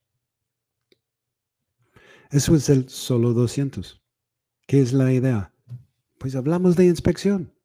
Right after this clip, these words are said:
Y no se puede inspeccionar desde, desde el suelo. Hay que bajar ese detector. Este aparato puede cambiar la posición de los, de los triángulos que está viendo y cada vez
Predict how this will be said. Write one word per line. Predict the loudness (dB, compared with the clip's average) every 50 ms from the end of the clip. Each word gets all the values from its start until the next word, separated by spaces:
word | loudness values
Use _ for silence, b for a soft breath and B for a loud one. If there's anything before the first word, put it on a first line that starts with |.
| _ _ _ _ _ _ _ _ _ _ _ _ _ _
Y | -6 -4 -2
no | -2 -2
se | -2 -2 0
puede | 0 0 2 2
inspeccionar | 0 -2 -4 _ -4 -4 -4 -4 -4 -2 -2 -2 -2 -4
desde, | -2 -2 0 0 0 0 -2 -2 -4 -4 -4 -4 -6 _ _ _ _ _ _ _ _ _ _
desde | -12 -8 -6 -6 -6 -6 -4 -4 -4
el | -4 -4
suelo. | -2 -2 -2 -2 -2 -4 -8 _ _ _ _ _ _
Hay | -10 -10 -10
que | -8 -8 -10 -10 -10 -14 _ _ _ _
bajar | -6 -6 -4 -2 -2 -2 -2 -2
ese | -4 -4 -6 -6 -6
detector. | -6 -8 -10 -8 -10 -12 -10 _ -8 -8 -8 -8 _ _ _ b b b b b b b b b b b b b b b b b b b b b _ _ _ _ _
Este | 0 0 2 4 2 2
aparato | 2 2 2 2 2 2 0 0 0 -2 -2 -4 _
puede | _ -2 0 0 0 0 -2 -4
cambiar | -4 -4 -2 -2 -2 0 2 2 0 2 0 -2 -2
la | -2 -2 -2 -4 _
posición | -2 -2 -2 -2 -4 -6 -4 -2 -2 0 -2 0
de | 0 0 0
los, | 0 -2 -4 -4 -6 -12 -16 -18 -20 _ _ _ _ _ _ _ _ _ _ _ _ _ _ _ _ _ _ _ _ _ _ -16 -14
de | -10 -10 -8 -4 -2 -2 0
los | 0 -2 -4 -4
triángulos | -2 2 4 4 4 4 2 2 2 2 0 -2
que | -4 -4 -4
está | -4 -4 -6 -6
viendo | -6 -4 -6 -6 -6 -6 -8 -8 -8
y | _ -12 -12
cada | _ -2 0 0 0 2
vez | 2 0 0 0 -2 -8 _